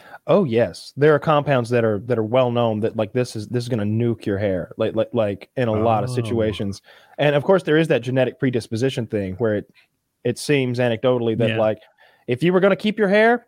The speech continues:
Speaker 1: you're gonna keep your hair. Like, Arnold's got all his fucking hair. Arnold's, like, ninety, and he's still got, like, a pretty decent hairline. For a
Speaker 3: Yeah.
Speaker 1: human being, forget, like, a guy who was pumping Dianabol
Speaker 2: Right.
Speaker 1: as his main source
Speaker 3: Mm-hmm.
Speaker 1: of testosterone for twenty-five years or something
Speaker 2: Was he,
Speaker 1: like that.
Speaker 2: he used,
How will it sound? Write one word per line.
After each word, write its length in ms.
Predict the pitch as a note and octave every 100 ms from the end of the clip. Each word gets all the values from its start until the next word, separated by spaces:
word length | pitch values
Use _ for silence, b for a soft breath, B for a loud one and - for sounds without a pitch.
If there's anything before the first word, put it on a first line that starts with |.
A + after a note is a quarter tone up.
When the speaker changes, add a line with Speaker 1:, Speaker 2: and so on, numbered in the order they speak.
| -
Speaker 1:
you're 120 | G#2
gonna 260 | G#2 C#3 C#3+
keep 220 | D#3+ D#3
your 100 | D3+
hair. 160 | D3+
Like, 80 | C3 B2
Arnold's 240 | D3+ B3
got 120 | F3+
all 80 | C#3+
his 160 | C#3+ E3+
fucking 300 | - A2+ A2
hair. 180 | G#2+ F2+
Arnold's, 220 | D#3 A#3
like, 160 | F3+ - -
ninety, 500 | C3+ B2+ D3+ A#2+ F2+
and 100 | A#2
he's 120 | C#3
still 260 | - D#3+ D3
got, 180 | B2+
like, 120 | B2 A#2
a 80 | A#2+
pretty 380 | - E3 C#3+
decent 440 | A2 B2+ C3 C3+ G2+
hairline. 520 | B2+ C3 A#2 A2+ G2 B B B B B
For 140 | E3+
a 80 | D3+
Speaker 3:
Yeah. 120 | D3 C#3+
Speaker 1:
human 240 | G#3+ F#3
being, 520 | C3 F3+ F3+ B2+ A2 -
forget, 380 | D#3+ D3+ F3 D3
like, 120 | C#3+
a 80 | C3
guy 240 | C3 B2+
who 140 | A#2+ A#2+
was 220 | A#2+ A#2
pumping 400 | - C3+ C3 A#2
Dianabol 540 | A#2 B2+ A#2+ A#2+ A2
Speaker 2:
Right. 100 | A2 G2
Speaker 1:
as 60 |
his 220 | B2+ A#2+ B2+
main 320 | B2+ B2 A#2+
source 240 | C#3 B2+
Speaker 3:
Mm-hmm. 100 | A#2 B2
Speaker 1:
of 80 |
testosterone 640 | - B2 C3 - A#2+ A2+ A2+
for 100 | C3
twenty-five 580 | - B2+ A#2+ - C3+ A#2+
years 320 | C3 A#2 A2+
or 60 |
something 220 | A2 A#2 B2+
Speaker 2:
Was 160 | D3
he, 140 | A2 A2
Speaker 1:
like 80 |
that. 80 | G#2+
Speaker 2:
he 40 | C3+
used, 320 | D#3 D#3+ -